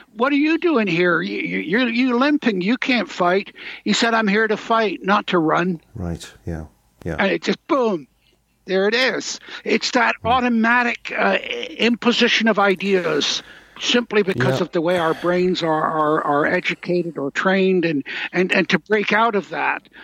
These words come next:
Speaker 1: You know, that's why that comment about it takes a very, very clever person to see past the obvious.
Speaker 2: Yeah, well, you touched a button here. Of course,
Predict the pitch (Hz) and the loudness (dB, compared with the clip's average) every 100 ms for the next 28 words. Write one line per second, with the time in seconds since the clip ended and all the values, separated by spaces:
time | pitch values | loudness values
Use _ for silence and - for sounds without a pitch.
0 | - - 190 190 208 196 220 - 214 226 | -20 -8 -4 0 2 2 0 0 0 2
1 | 214 214 - 220 277 226 196 185 185 190 | 2 0 0 0 0 -2 -4 -4 0 2
2 | 185 185 202 208 - 185 147 208 233 226 | 2 0 0 0 0 -2 0 0 0 0
3 | 190 226 220 208 - 214 214 - 254 262 | 0 2 0 -2 -2 0 0 0 0 0
4 | - 196 202 - - - 208 - 247 240 | -2 -2 -2 -6 -6 -2 0 0 2 0
5 | - 202 214 208 226 220 254 247 214 156 | 2 2 2 0 0 2 2 0 -4 -4
6 | - - - _ _ _ _ - - - | -8 -14 -18 _ _ _ _ -16 -12 -14
7 | - 139 120 147 147 143 120 117 127 120 | -4 0 2 2 2 2 0 -2 -2 0
8 | 147 - 127 - 113 110 101 113 101 95 | -2 0 0 0 0 0 2 2 0 0
9 | 107 | -4